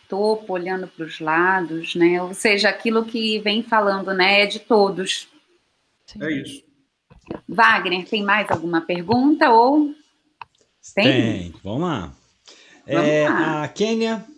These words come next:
Speaker 4: da Ju, é, o que pensar das empresas que criam uma área de sustentabilidade, mas não dão a mínima importância pra área? Criam <laughs> apenas para cumprir protocolo, levam a área como se fosse um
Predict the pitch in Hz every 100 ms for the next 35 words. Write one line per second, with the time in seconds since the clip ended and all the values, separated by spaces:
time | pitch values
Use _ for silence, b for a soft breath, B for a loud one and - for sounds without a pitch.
0 | _ _ _ _ _ _ 127 139 151 117
1 | 123 170 190 _ _ _ _ _ _ b
2 | b b - 139 139 139 165 165 - 240
3 | 262 233 - 208 208 208 196 185 220 208
4 | 202 - 202 - 269 277 277 262 233 208
5 | 208 208 175 185 - 254 226 226 214 202
6 | 180 170 160 170 165 165 165 165 151 165
7 | 214 233 190 165 196 185 156 160 185 180
8 | 160 127 151 151 - 143 143 131 117 117
9 | 92 B B B B B - 185 226 226
10 | 208 180 156 - 196 214 208 202 196 190
11 | - 170 - 175 160 160 147 - 139 139
12 | 143 139 135 135 156 160 143 143 135 139
13 | 147 147 139 147 120 131 - 143 139 -
14 | 147